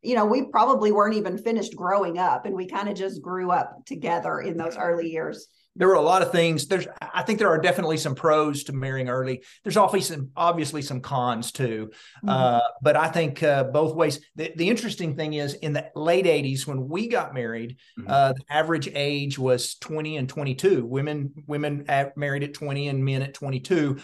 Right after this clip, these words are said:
Speaker 2: Uh, now it is, at least about a year ago when we looked, it was, uh, twenty-eight and twenty-six. And so people are marrying later in life, and, and so
Speaker 3: Mm-hmm.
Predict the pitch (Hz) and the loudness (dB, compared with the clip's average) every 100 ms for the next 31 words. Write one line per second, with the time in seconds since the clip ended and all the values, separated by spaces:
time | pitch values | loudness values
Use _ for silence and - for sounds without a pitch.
0 | - - - 143 139 - 151 165 202 208 | -14 -20 -2 4 4 2 -4 0 2 2
1 | 151 156 156 151 156 151 139 151 180 196 | 2 0 -4 -6 -2 -2 -2 -2 -2 -2
2 | - 147 170 143 165 165 135 127 131 127 | -4 -2 0 0 -2 -2 0 0 -2 -6
3 | 135 127 131 - 135 131 - - 131 123 | -6 -4 -6 -6 -8 -8 -8 -4 -4 -4
4 | - 180 165 143 143 135 151 123 - 196 | -6 -8 -2 -2 -2 -6 -4 -2 0 -2
5 | 147 - - 151 170 156 143 - - 220 | -2 -8 -6 -4 2 2 2 -4 -6 -4
6 | 214 202 170 180 226 170 147 151 170 196 | 2 2 2 0 0 -2 -2 0 0 0
7 | 190 156 143 160 202 151 - - 143 139 | -2 -2 -4 -4 -6 -8 -12 -8 -6 -6
8 | 131 143 139 185 185 175 | -4 -2 -2 0 0 0